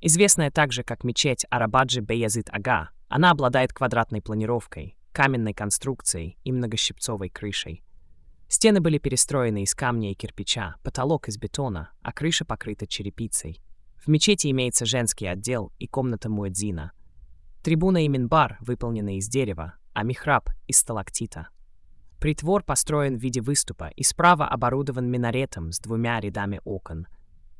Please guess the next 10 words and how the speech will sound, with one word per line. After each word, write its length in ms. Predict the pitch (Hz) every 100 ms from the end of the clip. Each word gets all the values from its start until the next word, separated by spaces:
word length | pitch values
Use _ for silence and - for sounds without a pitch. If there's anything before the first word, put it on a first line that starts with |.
| -
Во 80 | 143
дворе 300 | 135 151 151
мечети 560 | 135 - 170 - 117 - - - -
находится 480 | 139 175 156 -
фонтан 560 | 143 143 123 - 127 92
для 180 | 95 101
омовений 560 | 107 104 123 143 87
с 140 | - -
исторической 640 | - 110 127 - - 98
чашей. 580 | - 110 95 - 90